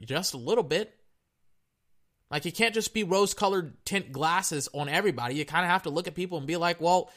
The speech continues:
he had a bad senior year." That, that, that is on his resume. Doesn't go away. It is on his fucking resume. Jalen Hurts, I like him.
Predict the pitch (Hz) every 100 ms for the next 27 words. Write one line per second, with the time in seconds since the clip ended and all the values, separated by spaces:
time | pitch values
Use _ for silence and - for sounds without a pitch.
0 | - - 151 170 165 175 185 180 208 220
1 | 185 110 101 - _ _ 151 185 - _
2 | _ - 170 185 - - - 160 196 196
3 | - 202 196 190 202 226 180 123 - _
4 | _ _ _ _ 151 175 190 202 190 202
5 | 185 151 160 175 190 175 175 170 165 165
6 | 127 113 58 _ _ _ _ _ _ _
7 | _ _ _ _ _ _ _ _ _ _
8 | _ _ _ _ _ _ 147 185 196 196
9 | 220 - - - 135 160 190 240 131